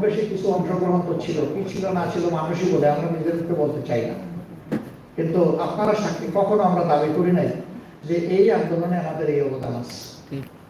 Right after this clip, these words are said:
Speaker 1: আমরা এই আন্দোলনের বুদ্ধিভিত্তিক অথবা কর্মগত মাস্টার মাইন্ড কখনো কি আমরা বলেছি? Never। আমরা বরঞ্চ এটাকে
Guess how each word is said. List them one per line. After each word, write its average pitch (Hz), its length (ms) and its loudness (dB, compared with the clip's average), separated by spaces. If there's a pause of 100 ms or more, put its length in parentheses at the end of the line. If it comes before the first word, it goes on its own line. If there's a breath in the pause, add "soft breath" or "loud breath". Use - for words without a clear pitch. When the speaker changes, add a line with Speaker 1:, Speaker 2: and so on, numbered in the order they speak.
(640)
Speaker 1:
আমরা 202 220 6 (180)
এই 190 80 8 (120)
আন্দোলনের 185 520 0
বুদ্ধিভিত্তিক 190 560 2 (140)
অথবা 180 240 0 (100)
কর্মগত 190 480 4 (100)
মাস্টার 165 360 -2
মাইন্ড 135 220 -4
কখনো 180 280 0
কি 185 140 0
আমরা 175 200 4
বলেছি? - 280 2 (840)
Never। 165 240 0 (1400)
আমরা 208 220 6
বরঞ্চ 208 280 4 (440)
এটাকে 185 300 -2